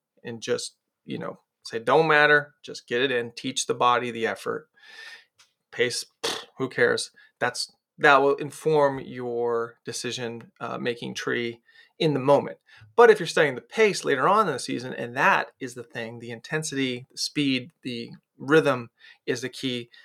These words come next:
then that will, again, will frame it and color it differently. Like what s-, you know, Steve, you said is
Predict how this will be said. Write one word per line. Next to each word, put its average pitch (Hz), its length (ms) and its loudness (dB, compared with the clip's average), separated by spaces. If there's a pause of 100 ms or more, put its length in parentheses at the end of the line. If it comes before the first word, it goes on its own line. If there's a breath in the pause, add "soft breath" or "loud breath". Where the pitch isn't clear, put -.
(260 soft breath)
then 170 420 6
that 143 260 4
will, 131 120 -2
again, 135 240 -2
will 127 220 -10
frame 127 480 -6
it 120 60 -6
and 120 120 -10
color 120 380 -10 (100)
it - 160 -12
differently. 127 340 -6
Like 147 140 -6
what 143 180 2 (100)
s-, - 220 -8
you 139 140 -8
know, 120 180 -10
Steve, 131 360 -6
you 123 120 -6
said 123 280 4
is 113 240 -2